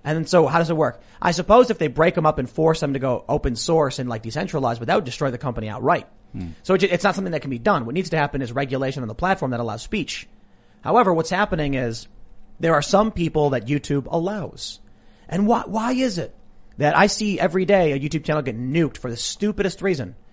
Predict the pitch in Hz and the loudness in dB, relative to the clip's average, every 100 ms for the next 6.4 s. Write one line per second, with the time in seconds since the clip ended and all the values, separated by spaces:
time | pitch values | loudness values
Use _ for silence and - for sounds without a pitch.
0 | _ - 165 180 190 233 202 196 202 226 | _ 0 4 6 8 8 8 4 4 4
1 | 175 - - - - - - - - 80 | 4 -4 -18 -20 -18 -18 -18 -10 -8 2
2 | 170 247 208 165 - 131 131 117 117 123 | 4 6 4 2 -2 -4 -4 -4 -4 -4
3 | 123 135 190 214 - _ - - 294 - | -2 -2 -2 -6 -16 _ -20 -6 -4 0
4 | 160 143 175 147 156 147 143 127 131 - | 0 0 -2 -2 -2 -2 -2 -4 -4 -4
5 | 107 87 - - - - 147 175 175 165 | -6 -6 -14 -20 -20 -6 -2 2 4 4
6 | 139 208 226 156 | 6 8 8 6